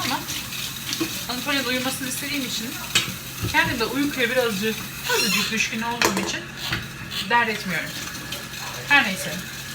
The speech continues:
Umarım iyisinizdir. O an geliyor. O an geliyor. Bırırt. Evet, bunu yaptım.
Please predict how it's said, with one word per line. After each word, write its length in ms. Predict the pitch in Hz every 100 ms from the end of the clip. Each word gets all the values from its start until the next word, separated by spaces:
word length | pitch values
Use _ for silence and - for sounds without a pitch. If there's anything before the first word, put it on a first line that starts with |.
| - - - - - - - -
Umarım 260 | 269 302 294
iyisinizdir. 440 | 302 269 247 320 - - - - -
O 120 | 262
an 200 | 285 247
geliyor. 360 | 254 240 196 175 - - - - - - - - - - - - - - - - - -
O 40 | 302
an 260 | 370 359
geliyor. 440 | 330 294 233 190 190 - - - - - - - - - - - -
Bırırt. 1400 | 220 226 240 254 269 285 320 381 453 494 554 605 605 - - - - - - - 294 - - - 202
Evet, 140 | 202 196 190
bunu 100 | 196
yaptım. 280 | 190 -